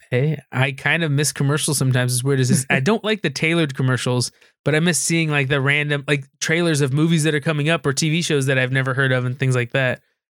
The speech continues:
Speaker 1: Uh, but I don't want, you know, another deodorant commercial or something.
Speaker 2: Not to distract you then, I got an idea for this. So I, I kind of tried it once. What do you think of if we have a separate TikTok channel, channel that is just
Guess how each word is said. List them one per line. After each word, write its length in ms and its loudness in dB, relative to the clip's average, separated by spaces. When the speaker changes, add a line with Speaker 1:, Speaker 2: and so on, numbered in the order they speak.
Speaker 1:
Uh, 240 0
but 220 -2
I 40 0
don't 120 0
want, 240 -2
you 100 0
know, 160 0
another 280 0
deodorant 520 -2
commercial 340 0
or 40 0
something. 420 -2
Speaker 2:
Not 240 2
to 60 -6
distract 420 0
you 60 -6
then, 180 0
I 80 0
got 120 0
an 100 0
idea 260 0
for 80 -8
this. 160 -6
So 100 0
I, 60 -4
I 20 -2
kind 220 0
of 100 -2
tried 240 0
it 100 -2
once. 420 -4
What 120 0
do 60 0
you 120 0
think 260 -4
of 300 2
if 160 0
we 80 0
have 160 2
a 60 -2
separate 480 0
TikTok 440 -2
channel, 380 -2
channel 220 0
that 140 -2
is 100 -4
just 240 2